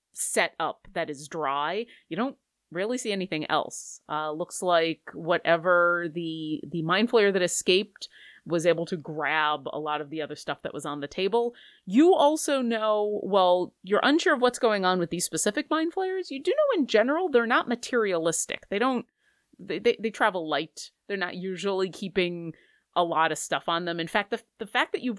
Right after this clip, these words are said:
found a bag of any kind of money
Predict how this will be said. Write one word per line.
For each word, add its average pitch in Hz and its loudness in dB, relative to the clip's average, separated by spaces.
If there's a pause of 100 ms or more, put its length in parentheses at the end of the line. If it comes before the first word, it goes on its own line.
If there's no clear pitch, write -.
(140)
found 247 -2
a 190 -2
bag 202 -2 (100)
of 151 -4 (600)
any 208 2
kind 214 -4
of 160 -6
money 160 -4